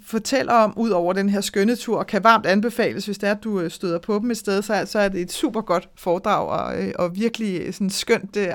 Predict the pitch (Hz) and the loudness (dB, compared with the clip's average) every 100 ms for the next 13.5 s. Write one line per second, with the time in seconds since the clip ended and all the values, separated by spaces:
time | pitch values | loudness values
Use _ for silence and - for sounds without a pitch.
0 | - 185 190 - 220 208 190 180 208 196 | -2 -2 -4 -2 0 0 -2 -2 -4 -6
1 | 175 - - - 202 190 185 190 190 - | -6 -8 -10 -12 -8 -4 -2 0 0 0
2 | 202 190 196 - - 180 156 160 185 - | -4 -4 -4 -4 -6 -4 -2 -4 -8 -4
3 | 190 208 185 170 202 208 175 208 185 92 | 2 4 4 2 2 -4 -6 -6 -6 -8
4 | 131 185 - - - - - 226 262 254 | -6 -4 -6 -10 -20 -14 -2 2 2 2
5 | 220 214 269 226 214 240 - 202 214 214 | 2 2 2 0 -2 -6 -4 -4 -4 -8
6 | - - _ - - 190 185 - - 202 | -20 -20 _ -8 -2 0 0 -2 -4 -2
7 | 180 - 196 165 151 131 - - _ - | -2 -2 -4 -4 -6 -10 -12 -16 _ -20
8 | - _ _ _ _ - - 202 208 226 | -20 _ _ _ _ -20 -2 -2 2 0
9 | 214 214 - 139 160 196 220 240 262 262 | 2 0 -2 -6 0 2 2 2 0 2
10 | 403 370 - - - - - - - - | 4 4 2 -8 -10 -20 -20 -2 -2 2
11 | 214 208 180 185 - 180 170 - 143 - | 2 2 0 0 0 -2 -2 -4 -6 -6
12 | - - - 202 190 196 202 220 196 190 | -16 -20 -10 -4 0 0 0 -2 0 0
13 | - 170 151 180 - | -2 -6 -6 -6 -8